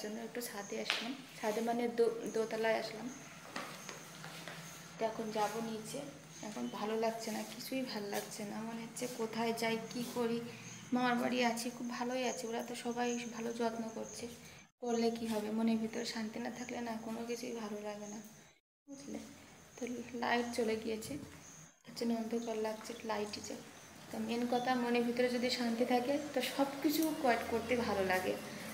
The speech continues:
সব কিছুই ভালো লাগে, তাই না? মনের ভিতরে শান্তি না থাকলে কিছুই ভালো লাগে না। আর আমাকে দেখো কি এমন মনে হচ্ছে, আমি কতদিন না খাওয়া রয়েছি, তাই না? এমন দেখে মনে হচ্ছে, মানে, কি বলবো,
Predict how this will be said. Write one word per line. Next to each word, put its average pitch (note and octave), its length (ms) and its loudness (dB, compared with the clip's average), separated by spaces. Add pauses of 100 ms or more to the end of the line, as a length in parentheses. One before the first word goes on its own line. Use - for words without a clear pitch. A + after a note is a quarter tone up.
সব C#4+ 160 10 (120)
কিছুই D4 260 8
ভালো A3+ 260 8
লাগে, G3 240 6
তাই G#3+ 140 4
না? A3+ 180 8
মনের A#3+ 260 10
ভিতরে C4+ 140 8
শান্তি B3+ 320 6
না C#4 100 6
থাকলে C#4+ 400 4
কিছুই C#4+ 260 8
ভালো A3+ 280 8
লাগে G3+ 200 6
না। G#3 120 2 (480)
আর - 120 4
আমাকে C4 300 8
দেখো C4 280 10 (160)
কি D4 140 10
এমন C#4+ 340 12
মনে B3+ 280 10
হচ্ছে, C4 320 8
আমি C#4 220 10
কতদিন B3+ 420 6
না A#3+ 320 8
খাওয়া A3+ 180 6
রয়েছি, A3 320 2
তাই B3+ 200 2
না? D4 100 2 (520)
এমন A#3 200 2
দেখে A3+ 200 4
মনে A3+ 200 4
হচ্ছে, A3+ 260 -2
মানে, B3 300 4 (120)
কি C#4 60 4
বলবো, A#3+ 480 6